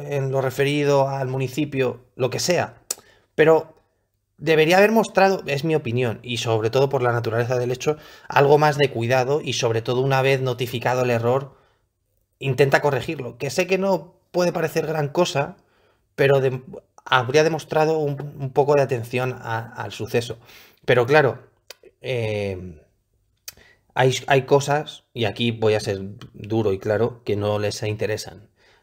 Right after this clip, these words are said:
Y lamentablemente, pues este caso no les interesa.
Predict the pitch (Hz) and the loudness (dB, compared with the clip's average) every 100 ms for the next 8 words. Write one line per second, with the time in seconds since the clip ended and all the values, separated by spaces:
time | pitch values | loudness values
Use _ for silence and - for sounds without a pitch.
0 | _ 117 104 98 95 95 92 90 82 _ | _ -6 -4 -2 -2 -4 -4 -8 -12 _
1 | _ _ - 98 98 92 101 107 107 110 | _ _ -10 -4 -2 0 2 2 2 0
2 | 120 117 113 98 101 107 98 104 101 98 | -2 -2 -4 -4 -4 -6 -4 -4 -4 -8
3 | 104 98 104 107 120 120 | -8 -2 -2 0 -2 -2